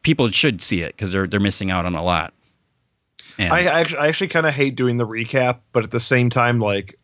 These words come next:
Speaker 2: there's a lot of people on the internet that like the full, long, horrible <laughs> recaps. I say horrible 'cause I used to do it, like, almost word for word for Gotham.
Speaker 1: Yeah.
Speaker 2: I believe it was for Gotham. No, it was The Strain. I was really bad. Like, The Strain, I would write, I,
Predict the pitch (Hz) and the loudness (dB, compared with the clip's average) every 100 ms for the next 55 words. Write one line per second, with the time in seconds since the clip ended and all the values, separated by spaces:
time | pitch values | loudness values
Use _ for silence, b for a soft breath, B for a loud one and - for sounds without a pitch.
0 | _ - 117 113 113 120 123 123 123 120 | _ -2 2 4 4 2 2 2 2 2
1 | 120 113 113 110 110 113 110 104 - _ | 0 -2 -4 -2 -4 -2 -4 -4 -6 _
2 | - 110 - 113 107 104 104 101 95 117 | -2 -2 2 2 4 6 4 2 -2 -2
3 | 110 107 101 101 101 98 95 - _ - | 2 4 4 2 0 -2 -8 -16 _ -4
4 | 110 107 101 101 92 98 90 - - - | 2 2 4 2 0 0 -2 -2 -4 -4
5 | - - B B 156 151 170 151 151 135 | -2 -2 B B 0 2 2 2 2 2
6 | 123 139 143 143 147 135 117 143 135 127 | 2 0 0 0 2 2 0 2 2 2
7 | 123 123 127 127 117 113 110 113 104 104 | 2 2 2 2 0 2 2 0 2 2
8 | 101 98 - - _ _ _ _ - 85 | 2 0 -2 -8 _ _ _ _ -4 0
9 | 127 190 160 - 113 104 95 87 - 156 | 2 2 2 0 0 0 0 -4 0 0
10 | 151 135 - 135 143 143 110 104 107 110 | 2 2 0 2 2 2 0 -2 -4 -2
11 | 120 110 98 - - - _ _ _ - | 0 0 0 -4 -6 -14 _ _ _ -2
12 | 131 139 - 143 143 127 120 120 120 71 | 0 2 2 2 4 2 4 2 0 0
13 | 131 | -2